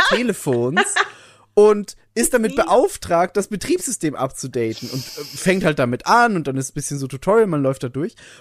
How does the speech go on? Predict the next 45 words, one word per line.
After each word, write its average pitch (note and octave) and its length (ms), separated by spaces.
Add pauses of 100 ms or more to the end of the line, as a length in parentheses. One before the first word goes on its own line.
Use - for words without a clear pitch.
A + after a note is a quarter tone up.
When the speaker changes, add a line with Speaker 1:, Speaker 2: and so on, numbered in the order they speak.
(160)
Speaker 1:
und D#3+ 520
man D3 280
wird D#3 160
einfach D#3 260
so, D3 160
ja, A3+ 220
du G3 80
musst F3+ 220
erst D#3 200
das E4 180
machen, C4+ 360
dann E3 100
kannst D#3 200
du E3 40
das G#3+ 200
machen A3+ 200
und D3+ 120
dann F3+ 280
wird E3 140
das F3 100
Update D3 380
fertig C#3+ 180
und D3 80
nebenbei E3 300
läuft D#3 240
so D3 100
ein, C3 140
so C3 100
ein B2 120
Prozent-Ding C3 880
sie G#2+ 180
und G#2+ 160
du B2 40
siehst C3+ 200
halt, C#3 140
wie C3 140
weit D3 220
das C#3+ 120
Update - 420
schon - 160
ist. A#2 180 (320)
Und F3+ 140
irgendwann E3 540
bei C3+ 240
so B2 420